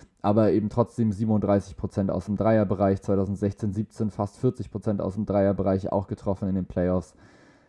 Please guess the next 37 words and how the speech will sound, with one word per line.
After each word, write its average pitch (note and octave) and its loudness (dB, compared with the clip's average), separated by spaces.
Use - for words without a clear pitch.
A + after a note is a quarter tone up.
Letztes - 0
Jahr, A2 4
äh, G#2+ 0
vorletztes A#2+ 0
Jahr, G#2 0
sorry, G#2+ -4
zumindest G#2+ -2
noch G2+ -2
dreiunddreißig G2+ 0
Komma G2 -2
drei G#2+ 2
Prozent. A2 -2
Auch F2+ -6
das A2 0
war A2+ 0
noch G#2+ -2
in G#2+ -2
Ordnung. G#2 0
Scoring A2 0
Output G2+ -2
war F#2+ 4
auch F#2 0
jeweils G2+ 0
immer F#2+ -4
relativ F#2 -6
gut B2+ 0
mit G2+ -6
siebzehn G#2 -6
Komma G2 0
acht G#2 -4
Punkten G#2 -4
letztes - -6
Jahr, G#2 2
vierzehn A2 -4
Komma G2 -4
fünf F#2+ -6
davor. G#2+ 2